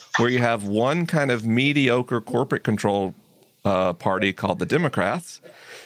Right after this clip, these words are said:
and you have another, uh, party that's gone past flirting to, to hugging, uh, <laughs> white fascism. And then if you're a voter, you get to choose between, like,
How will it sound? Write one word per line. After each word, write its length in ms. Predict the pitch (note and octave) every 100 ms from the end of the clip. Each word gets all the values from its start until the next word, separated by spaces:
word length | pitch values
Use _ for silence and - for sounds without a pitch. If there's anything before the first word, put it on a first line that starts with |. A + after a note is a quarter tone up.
| - A2
and 140 | A#2
you 100 | A#2+
have 160 | B2 A#2
another, 800 | A2 A2 B2+ G3 G3+ A2 A2+ C3 - - - - -
uh, 140 | A2
party 340 | G#2+ A#2 B2 C3
that's 360 | B2 A#2+ - - A2+ A#2+ A2+ A2
gone 280 | C3+ C3+ B2
past 420 | D3+ D3 C#3 -
flirting 540 | B2+ D#3+ E3 G#2+ A2+
to, 260 | A2 G#2 F#2+ -
to 140 | A2
hugging, 640 | G2+ - F3 C3+ G#2+ A2+ A#2+ - - - -
uh, 260 | C4+ B3+
<laughs> 160 | A3 -
white 380 | G#2 G#2 C3 -
fascism. 800 | C3+ D3+ G3 - E2 E2 F#2 C3+ - - - -
And 180 | A#2 C3
then 80 | C3+
if 120 | C#3+
you're 180 | D#3 B2
a 40 |
voter, 600 | G2 B2 G#3+ D#3+ C#3 E3+ - _ _
you 160 | B2+ A#2+
get 220 | C3+ -
to 100 | B2+
choose 480 | - C3 B2 B2+ A2+
between, 720 | A#2+ A2 C3+ B2+ A#2+ A#2+ A2+ - - - _ _ _
like, 320 | - G#2+ G2+